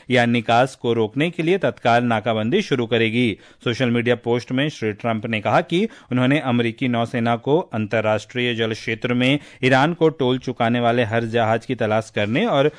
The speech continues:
उसे रोकने का निर्देश दिया है।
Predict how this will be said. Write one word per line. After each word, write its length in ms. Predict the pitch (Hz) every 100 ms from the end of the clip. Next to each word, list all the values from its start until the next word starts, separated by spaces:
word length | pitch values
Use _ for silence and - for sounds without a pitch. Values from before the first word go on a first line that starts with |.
| -
उसे 180 | 127 151
रोकने 380 | 120 107 120 120
का 160 | 147 220
निर्देश 520 | 156 117 123 185 -
दिया 220 | 120 113
है। 460 | 104 113 107 - -